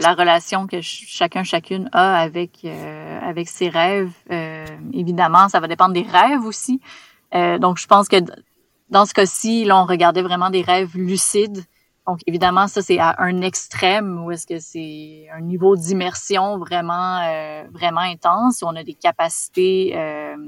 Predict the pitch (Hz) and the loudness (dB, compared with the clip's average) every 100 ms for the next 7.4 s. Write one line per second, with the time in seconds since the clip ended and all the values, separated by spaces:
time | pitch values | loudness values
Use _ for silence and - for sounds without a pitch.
0 | 151 135 - 247 - 196 185 - 208 202 | -14 -14 -14 -16 0 2 2 0 -2 -2
1 | - 185 170 - 190 175 196 202 170 170 | -4 -4 -4 -2 2 4 2 -2 -6 -2
2 | 175 170 165 175 175 180 185 175 - 190 | -2 0 -2 -2 -4 -8 -8 -8 -4 -2
3 | 180 175 160 - _ _ - - - _ | -2 -4 -6 -10 _ _ -20 -20 -20 _
4 | - 170 165 165 160 160 165 180 214 233 | -2 2 2 2 0 -2 -2 4 6 6
5 | 202 233 214 196 202 196 170 175 165 160 | 4 2 4 2 4 2 2 0 -2 -6
6 | 160 151 160 151 180 175 196 196 208 175 | -10 -10 -10 -2 0 2 4 6 6 0
7 | - 180 160 170 | -8 -6 -4 -6